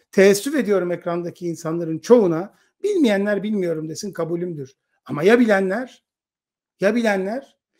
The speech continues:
Tıpkı Ukrayna-Rusya meselesinde Ukrayna'yı alkışlayarak oraya giden, aslında Ukrayna'daki bütün bu organizasyonun, Amerika'nın neonaziler üzerinden yaptığını bilmeyen, o yüzden de ya da bilerek gidip alkışlayanlar gibi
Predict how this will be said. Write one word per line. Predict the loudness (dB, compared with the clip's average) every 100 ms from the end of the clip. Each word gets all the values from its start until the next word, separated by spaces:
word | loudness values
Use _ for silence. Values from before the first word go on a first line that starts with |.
| -20 _
Tıpkı | 2 2 2 -2
Ukrayna-Rusya | 0 2 2 4 4 2 0 -2
meselesinde | 0 0 -4 -6 -10 -6 -6 -6 -14 _
Ukrayna'yı | -6 -4 -4 -2 0 2
alkışlayarak | 0 -4 -8 -8 -4 -4 -6 0
oraya | 2 2 0
giden, | 0 -6 -6 -8 -14 _ _ _ -20 -4
aslında | 0 0 0 4 4
Ukrayna'daki | 2 0 -2 -2 -4 -6 -10
bütün | -8 -4
bu | 0
organizasyonun, | 0 0 -4 -4 -6 -6 -8 -8 -14 _
Amerika'nın | -2 0 0 -2 -2 -2 -4 -8 _
neonaziler | -2 4 6 6 4 2 -2
üzerinden | -2 -6 -6 -6
yaptığını | -6 -8 -8 -10 -8 -6
bilmeyen, | -2 0 0 0 -2 -4 -10 _ _ _
o | 2 2
yüzden | 2 -2 -2
de | -2
ya | -2 -2
da | -4
bilerek | -4 -6
gidip | -8 -10
alkışlayanlar | -6 -6 -8 -8 -6 -6 -8
gibi | -10 -14 -16